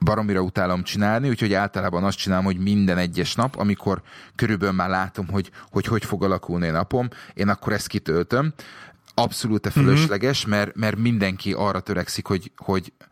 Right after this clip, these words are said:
Speaker 1: a hétvégére meglegyen, illetve a nap végére meglegyen a nyolc óra, a hétvégére a negyven. E,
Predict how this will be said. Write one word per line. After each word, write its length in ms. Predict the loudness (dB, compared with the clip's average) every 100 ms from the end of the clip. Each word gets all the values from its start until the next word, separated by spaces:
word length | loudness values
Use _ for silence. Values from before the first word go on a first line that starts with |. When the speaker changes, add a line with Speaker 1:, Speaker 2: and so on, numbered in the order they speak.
| -20 -20 -6
Speaker 1:
a 100 | 0
hétvégére 640 | 2 0 0 -2 0 0 0
meglegyen, 540 | -2 -2 -2 -2 -2
illetve 300 | -2 -2 0
a 40 | 0
nap 180 | 0 -2
végére 280 | -2 0
meglegyen 460 | 0 -2 -2 0 2
a 20 |
nyolc 340 | 2 2 0 -2
óra, 140 | 0
a 40 | 0
hétvégére 580 | -2 -2 -4 -2 0
a 40 | 0
negyven. 580 | -2 0 0 0 -2 -8 -18 -16 -14 -14 -12
E, 520 | -2 0 2 2 0